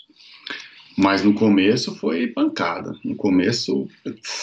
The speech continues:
no começo a gente faz-, tava fazendo tudo sozinho e tal.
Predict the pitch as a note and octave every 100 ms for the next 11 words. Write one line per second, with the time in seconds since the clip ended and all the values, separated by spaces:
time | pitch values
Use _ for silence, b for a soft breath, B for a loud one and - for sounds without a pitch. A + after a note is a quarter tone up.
0 | B B B B - _ _ _ _ _
1 | - - - _ G2 F#2+ - F#2+ G2+ G#2+
2 | A#2 A#2 B2+ A#2+ A#2+ A#2+ A#2 A#2 A#2 G#2+
3 | - G#2+ - - E2+ G#2 B2 A2+ F#2 -
4 | F2 F2+ A2 A2